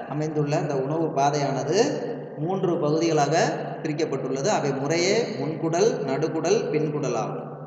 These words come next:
முன்குடல் பகுதியில், ஆ, காணப்படக்கூடியது வாய் முன்பகு-, முன்குழி, வாய், தொண்டை, உணவு குழலை கொண்டுள்ளது. இது பின்பகுதியில் பை போன்ற தீனிப்பையில் முடிவடைகிறது. பின்பகுதி அப்படின்னா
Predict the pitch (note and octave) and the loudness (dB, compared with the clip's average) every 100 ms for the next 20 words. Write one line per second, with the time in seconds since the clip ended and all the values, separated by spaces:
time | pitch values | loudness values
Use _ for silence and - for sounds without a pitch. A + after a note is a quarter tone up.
0 | - - _ _ _ _ - F#3 G#3 G#3 | -16 -20 _ _ _ _ -6 -4 0 4
1 | G3+ E3+ E3 D#3+ E3+ E3+ E3+ E3+ - - | 4 4 2 2 2 2 0 -4 -10 -8
2 | D3 D3 D3 D#3+ F3+ D#3+ D#3 D3 D3 D3 | -2 0 2 2 2 2 2 2 2 6
3 | A#3 F#4 - - - C#3 E3+ F#3+ D3+ E3 | 6 6 2 -2 0 6 8 6 4 2
4 | E3 D#3+ C#3 - D3 C#3 D3+ F3 E3 E3 | 4 6 6 2 -2 0 0 0 6 8
5 | G#3+ C#4 - - - - D3+ E3+ - D3+ | 8 6 0 -4 -6 2 6 6 6 4
6 | D3+ E3 G#3+ C#4 G#3+ - D3+ F3+ F3 E3 | 6 6 8 6 0 -2 0 0 4 6
7 | D3+ D#3+ C#3 B2+ A#2+ A2+ A#2+ A#2+ A2 - | 6 4 2 2 0 2 2 2 0 -6
8 | - - - - - E3+ F3 D#3 G#3 A3+ | -10 -12 -14 -16 -6 0 2 4 4 6
9 | G#3+ F#3+ F3 F#3 F#3 D#3 F#3 F#3 F3+ E3+ | 6 6 6 6 6 6 6 6 2 2
10 | F3+ F#3 F#3+ D#3 D#3 D#3+ C#3 C#3 C3+ A2+ | 4 4 4 6 6 6 4 2 2 2
11 | A#2+ - E3 E3 E3+ D#3+ D#3+ D#3 D3+ | 0 0 0 2 2 4 4 4 4